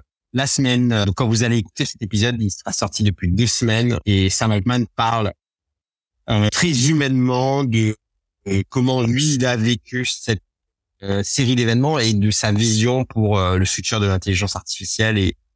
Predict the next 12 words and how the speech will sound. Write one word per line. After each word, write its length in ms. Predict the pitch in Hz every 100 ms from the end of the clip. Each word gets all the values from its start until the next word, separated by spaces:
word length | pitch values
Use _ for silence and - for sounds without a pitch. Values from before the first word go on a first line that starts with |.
| _ _ _ -
notamment, 720 | 117 113 110 110 113 120 120
euh, 220 | 98 95
le 60 | 95
travail, 640 | - - 104 110 113 107 113 92
euh, 220 | 92 92 -
que 100 | 98
fait 160 | -
OpenAI 540 | 104 95 101 101 104 104
sur, 400 | - 104 98 95
euh, 240 | 87 85 87 - _ _ _ _ _ _ -
tout 120 |
ce 100 | 117